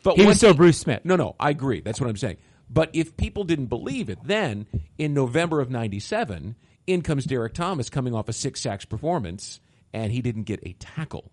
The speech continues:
Speaker 1: against Tony Boselli. So Boselli was showing it against Bruce
Speaker 2: Really
Speaker 1: Smith.
Speaker 2: didn't look like he was on the field that
Speaker 1: No,
Speaker 2: day.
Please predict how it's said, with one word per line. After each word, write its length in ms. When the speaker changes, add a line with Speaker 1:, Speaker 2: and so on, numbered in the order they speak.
Speaker 1:
against 360
Tony 200
Boselli. 440
So 280
Boselli 340
was 140
showing 340
it 100
against 260
Bruce 140
Speaker 2:
Really 220
Speaker 1:
Smith. 100
Speaker 2:
didn't 280
look 200
like 200
he 100
was 160
on 140
the 60
field 380
that 60
Speaker 1:
No, 380
Speaker 2:
day. 40